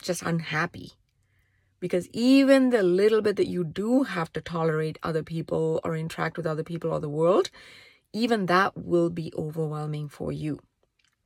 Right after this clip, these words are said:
So it's really important to have relational capacity and confidence, right? So those are the four kinds of confidence that I look for when I am talking to someone, a client,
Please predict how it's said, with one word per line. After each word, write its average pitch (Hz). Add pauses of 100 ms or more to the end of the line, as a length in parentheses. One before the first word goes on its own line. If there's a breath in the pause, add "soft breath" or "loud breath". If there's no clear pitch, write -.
(680 loud breath)
So 226
it's 196
really 247
important 214
to 175
have 170
relational 190
capacity 170
and 156
confidence, - (600)
right? - (320 loud breath)
So -
those 240
are 311
the 208
four 214
kinds 185
of 170
confidence - (440 soft breath)
that 175
I 185
look 185
for 170
when 208
I 175
am 165 (680 soft breath)
talking 220
to 185
someone, 160
a 156
client, 170